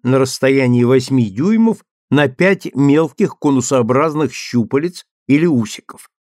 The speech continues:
Таким образом, каждый отросток венчается двадцатью пятью щупальцами. Туловище переходит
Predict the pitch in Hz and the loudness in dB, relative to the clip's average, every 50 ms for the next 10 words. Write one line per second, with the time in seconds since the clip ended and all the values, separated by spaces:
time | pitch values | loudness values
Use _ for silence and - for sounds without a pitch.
0 | _ _ 160 156 - 180 160 151 165 175 165 180 175 156 165 165 131 - 165 160 | _ _ -4 -2 0 0 0 0 0 0 0 -2 -2 -2 -2 -4 -2 -2 0 0
1 | 165 101 101 110 120 110 104 - 143 170 180 - - - 202 - 160 139 127 117 | 0 0 -2 -2 -2 -2 -2 -2 -2 -2 -2 -2 -4 -8 -10 -4 -2 -2 -2 -2
2 | - - 165 185 170 143 - - 190 180 - - _ _ _ 120 120 147 156 143 | 0 0 0 0 0 -2 -2 -4 -4 -4 -4 -6 _ _ _ -4 0 0 0 0
3 | 127 - 135 127 123 - 123 143 170 180 175 190 139 - - - 113 120 139 127 | 0 -2 -4 -6 -4 -4 -4 -4 -4 -4 -6 -8 -8 -8 -8 -6 -4 -4 -4 -4
4 | - - - - 117 - - - - - - - - - - - - _ _ _ | -6 -8 -6 -6 -6 -8 -8 -12 -20 -18 -18 -16 -16 -16 -20 -20 -20 _ _ _
5 | _ _ _ _ _ _ _ _ _ _ _ _ _ _ _ _ _ _ _ _ | _ _ _ _ _ _ _ _ _ _ _ _ _ _ _ _ _ _ _ _
6 | - 160 170 185 190 196 196 170 139 - - 196 180 - 156 151 127 - 175 180 | 0 2 4 4 4 2 2 0 -2 -4 -4 -4 -2 -2 -2 -2 0 0 0 0
7 | 165 175 160 - | 0 -2 -6 -8